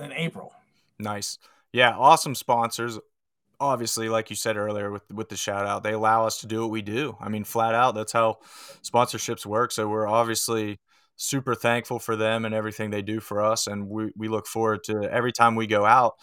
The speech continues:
Speaker 2: I know it's on your mind. We've discussed it. Like, it means a lot to us to put on a good show for them. <laughs> Like, we would hate more than anything for them to put their trust in us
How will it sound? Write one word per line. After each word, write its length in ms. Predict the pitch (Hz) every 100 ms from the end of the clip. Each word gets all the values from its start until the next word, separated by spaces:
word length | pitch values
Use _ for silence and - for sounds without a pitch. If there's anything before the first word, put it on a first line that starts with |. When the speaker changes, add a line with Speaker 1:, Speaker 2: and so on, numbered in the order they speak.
| - 107
Speaker 2:
I 80 |
know 160 | 117 135
it's 120 | -
on 140 | 127 113
your 160 | 117
mind. 320 | 117 110 113
We've 160 | 113 107
discussed 540 | 107 - 113 117 -
it. 160 | 104 - 107
Like, 280 | 104 - _ _ _ _ _ _ -
it 180 | 120 123
means 260 | 135 147
a 60 | 123
lot 320 | 117 127 139
to 200 | - 120
us 180 | 113 107
to 180 | - 110 -
put 180 | 127
on 220 | 117 120 120
a 80 |
good 260 | 101 107 101
show 280 | - 120 131
for 180 | - 98
them. 240 | 101 104 123
<laughs> 60 |
Like, 340 | 135 127 120 - - _
we 240 | 113 131 139
would 200 | 135 110
hate 440 | - 131 147 127 -
more 300 | 123 131 131
than 120 | 117
anything 540 | 113 135 131 113 101
for 160 | 98 107
them 240 | 110 113 110
to 120 | 107
put 240 | 123 123
their 160 | 139 143
trust 340 | - 139 -
in 80 | 139
us 400 | 151 123 -